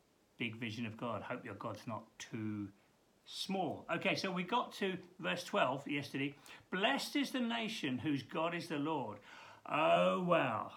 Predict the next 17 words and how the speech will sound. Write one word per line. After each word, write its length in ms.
How 400
we 300
need 320
to 60
be 100
praying 400
for 440
our 260
nation. 560
Your 260
translation 720
may 160
say, 300
"Blessed 380
are 300
the 60
people 560